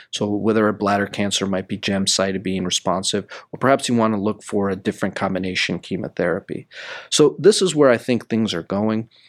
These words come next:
uh, using imaging tools both as diagnostic as well as predictive of response and ultimately therapeutic. And, and we've seen that in the clinic as well with P S M A targeted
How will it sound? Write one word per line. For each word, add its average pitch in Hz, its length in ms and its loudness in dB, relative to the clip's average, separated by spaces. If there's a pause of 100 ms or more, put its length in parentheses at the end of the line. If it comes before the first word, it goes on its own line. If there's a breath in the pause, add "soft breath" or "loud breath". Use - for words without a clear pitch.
(200 soft breath)
uh, 104 260 0
using 110 680 2 (180)
imaging 127 400 4
tools 110 400 2
both 104 320 -2
as 101 140 -2
diagnostic 117 1080 0
as 98 120 -6
well 127 340 2
as 107 400 0 (380 loud breath)
predictive 117 560 2
of 107 160 -2
response 113 580 0 (300 soft breath)
and 123 120 -2
ultimately 110 540 2
therapeutic. - 880 -2
And, 101 240 -4
and 113 80 -2
we've 110 160 0
seen 110 220 2
that 147 280 2
in 110 80 0
the 101 80 0
clinic 107 380 -4
as 95 100 -4
well 123 260 2
with 90 200 -2
P 117 160 0
S - 140 -2
M 104 100 0
A 104 100 0
targeted 101 760 -2